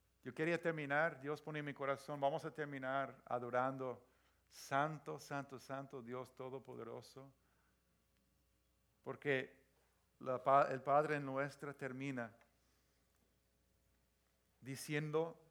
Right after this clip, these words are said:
"No solamente santificado sea tu nombre, pero también tuyo es el reino y el poder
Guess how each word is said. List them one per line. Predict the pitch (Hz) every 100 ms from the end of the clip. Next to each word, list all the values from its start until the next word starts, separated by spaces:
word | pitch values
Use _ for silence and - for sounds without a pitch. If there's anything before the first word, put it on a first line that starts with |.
| _ _ _
"No | -
solamente | 147 170 170 185 180
santificado | - 156 156 147 143 156 165
sea | 160 - 147
tu | 143
nombre, | 131 131 156 190
pero | 190 151 143
también | 147 147 156 147 -
tuyo | 165 180 165
es | 165
el | 156 131
reino | 127 143 170 175
y | 147
el | 123
poder | 131 123 139 165 160